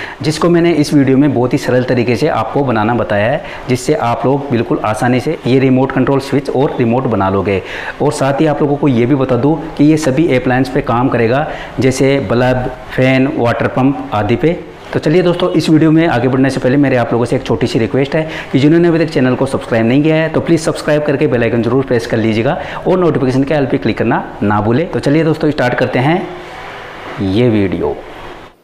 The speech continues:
तो friends, सबसे पहले इसके लिए लेंगे हम आईसी सीडी चालीस सत्रह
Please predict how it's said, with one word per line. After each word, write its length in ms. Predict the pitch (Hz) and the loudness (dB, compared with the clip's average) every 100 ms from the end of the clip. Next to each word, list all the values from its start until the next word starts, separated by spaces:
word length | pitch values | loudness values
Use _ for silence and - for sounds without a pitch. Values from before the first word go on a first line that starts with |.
| _ _ - | _ _ -4
तो 100 | 131 | -2
friends, 360 | 117 123 123 - | 0 0 -2 -4
सबसे 260 | 120 - | -6 -6
पहले 280 | - 117 123 | -4 -2 -2
इसके 220 | 120 - | -2 -4
लिए 180 | 110 113 | -2 0
लेंगे 300 | 110 107 110 | 2 2 0
हम 260 | 107 110 120 | 0 -2 -2
आईसी 600 | 104 101 101 110 110 113 - | 0 0 0 -2 -2 -4 -8
सीडी 480 | - 101 101 110 113 | -2 0 2 0 0
चालीस 540 | - 95 98 110 - | 0 0 0 -2 -4
सत्रह 340 | 95 107 143 | -4 -2 -2